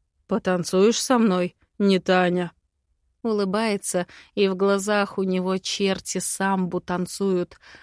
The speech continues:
а я решаю идти до конца, потому что тянет,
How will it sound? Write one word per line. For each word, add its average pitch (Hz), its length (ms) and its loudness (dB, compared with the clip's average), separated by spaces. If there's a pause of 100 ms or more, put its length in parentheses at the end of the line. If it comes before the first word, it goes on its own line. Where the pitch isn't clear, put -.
(140)
а 226 120 -2
я 214 280 0
решаю 202 580 -2 (120)
идти 220 280 -4
до 185 100 -2
конца, 190 600 -2 (460)
потому 247 340 2
что - 180 -2
тянет, 214 640 -2